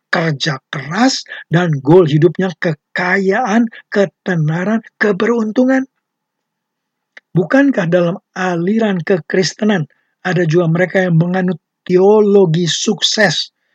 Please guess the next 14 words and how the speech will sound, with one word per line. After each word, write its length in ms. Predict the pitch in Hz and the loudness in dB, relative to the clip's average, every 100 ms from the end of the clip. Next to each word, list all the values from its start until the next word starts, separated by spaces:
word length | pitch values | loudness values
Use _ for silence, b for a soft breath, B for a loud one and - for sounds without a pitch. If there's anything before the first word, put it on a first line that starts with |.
| _ - | _ -2
di 80 | 160 | 0
mana 240 | 190 190 | 0 -2
kepada 320 | 160 175 180 170 | -4 -2 -2 -2
para 320 | - 190 170 - | -4 -4 -4 -4
pengikutnya 480 | 190 170 160 175 190 | -4 -2 -2 -2 -2
diajarkan 560 | 165 165 165 175 180 170 | 0 0 0 -2 -2 -2
untuk 160 | 170 - | -4 -2
mengejar 400 | 180 170 160 170 135 | -2 -2 -2 -4 -6
hidup 400 | 175 214 202 208 | -2 0 0 -4
sukses, 880 | - - 226 - - - 180 151 - _ _ _ _ _ | -6 -4 -4 -4 -6 -4 -4 -6 -12 _ _ _ _ _
kaya, 720 | - 165 185 196 202 202 208 170 _ _ - | -10 -2 0 0 2 2 2 -2 _ _ -4
dan 160 | 180 | -2
hidup 240 | 151 196 175 | 0 0 0
berkelimpahan? 960 | 190 185 - 196 196 196 175 156 220 | -2 -4 -2 0 2 0 -2 -2 -4